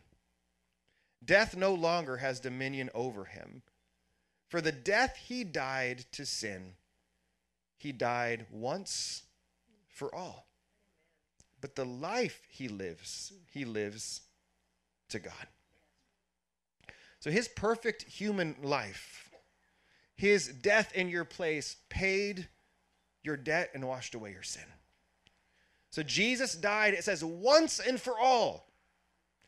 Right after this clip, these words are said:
And sometimes we say weird things as Christians that, that are not true. Like, I've heard people say, like, "Every time I sin, I put Jesus back up on the cross and crucify him again." Well, then his life wasn't enough.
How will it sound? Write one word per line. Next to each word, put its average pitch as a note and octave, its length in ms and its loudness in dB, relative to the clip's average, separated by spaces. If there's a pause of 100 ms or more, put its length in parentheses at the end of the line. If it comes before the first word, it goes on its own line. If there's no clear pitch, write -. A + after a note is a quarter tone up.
(320)
And A3 100 0
sometimes D4 460 8 (120)
we G#3+ 200 0
say B3 240 4
weird A3 320 0
things G#3+ 240 6
as E3 100 -2
Christians E3+ 440 -4
that, F3+ 200 -4
that E3+ 100 -2
are E3+ 80 0
not F#3 220 -2
true. D3+ 300 0
Like, D3 200 4
I've D#3+ 140 6
heard F#3+ 160 2
people F#3+ 220 -6
say, E3+ 200 0
like, D3+ 180 0 (120)
"Every C4 220 0
time A#3+ 260 0
I A3+ 140 2
sin, A3+ 340 2 (300)
I F#3 80 4
put F#3 240 -2
Jesus A3+ 360 2
back B3 300 2
up - 100 -4
on A3+ 80 0
the A3 60 -2
cross G#3+ 380 0
and F3+ 100 -4
crucify D#3 460 -2
him B2+ 180 -4
again." G2+ 320 -10 (920)
Well, D3+ 100 -6
then G3 100 2
his D#3+ 140 2
life E3+ 220 0
wasn't D3+ 280 -2
enough. D#3 460 -12